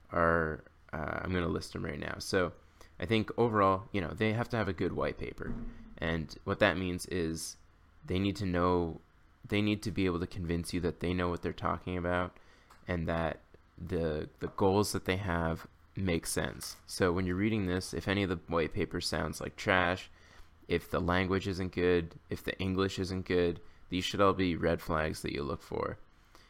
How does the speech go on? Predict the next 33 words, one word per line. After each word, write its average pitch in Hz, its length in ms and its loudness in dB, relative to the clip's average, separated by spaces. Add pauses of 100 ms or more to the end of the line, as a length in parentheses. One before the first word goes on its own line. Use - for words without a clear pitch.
If 87 140 0
any 107 160 6
of 101 80 2
it's 104 140 0
plagiarized, 82 840 2 (100)
uh, - 300 -4 (500)
and 92 120 -2
I 82 60 2
don't 90 180 2
wanna 90 140 2
single 87 320 0
out 78 160 2
Tron 87 400 4
here, 82 360 -2 (100)
but - 340 0 (1700)
I, 87 240 4
uh, 78 280 0 (520)
I 95 100 8
haven't 92 360 8
invested 85 480 -2
in 78 140 -4
Tron, 78 420 -4 (240)
and 80 180 -4
I 71 140 -4
don't 78 300 -2
recommend 80 480 -2
that 78 100 -4
anybody 78 420 -4
does 73 300 -6
until 87 260 -4
they 85 120 0
actually 82 340 -6
show 82 460 -2